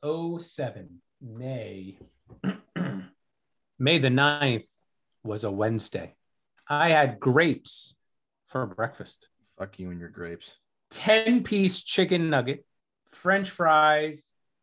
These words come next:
Speaker 2: From
Speaker 1: and
Speaker 2: where?
Speaker 1: Coca-Cola Classic from Wendy's for lunch, and a cheeseburger, fries,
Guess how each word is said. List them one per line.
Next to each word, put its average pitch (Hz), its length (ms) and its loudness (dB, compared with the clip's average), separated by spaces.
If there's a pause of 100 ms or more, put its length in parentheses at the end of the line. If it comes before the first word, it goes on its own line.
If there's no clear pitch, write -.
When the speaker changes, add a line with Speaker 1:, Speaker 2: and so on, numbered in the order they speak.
(160)
Speaker 2:
From - 100 -6
Speaker 1:
and - 40 -2
Speaker 2:
where? 147 160 -2
Speaker 1:
Coca-Cola 165 600 2
Classic 147 540 4
from 160 200 -6
Wendy's 139 560 -2 (1000)
for 143 140 -2
lunch, 127 420 -6 (1700)
and 156 260 0
a 147 220 2
cheeseburger, 139 1200 0 (1120)
fries, 156 840 4